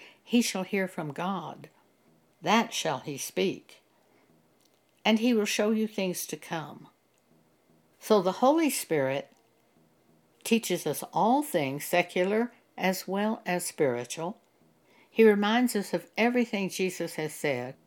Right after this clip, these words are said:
He guides us into all truth,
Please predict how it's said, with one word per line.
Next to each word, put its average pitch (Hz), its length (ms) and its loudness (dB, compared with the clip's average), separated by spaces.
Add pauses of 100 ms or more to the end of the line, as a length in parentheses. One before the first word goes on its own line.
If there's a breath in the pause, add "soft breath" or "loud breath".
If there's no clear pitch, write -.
(720)
He 247 180 -2
guides 233 400 2
us 185 200 -2
into 190 600 -4
all 202 280 0
truth, - 760 -4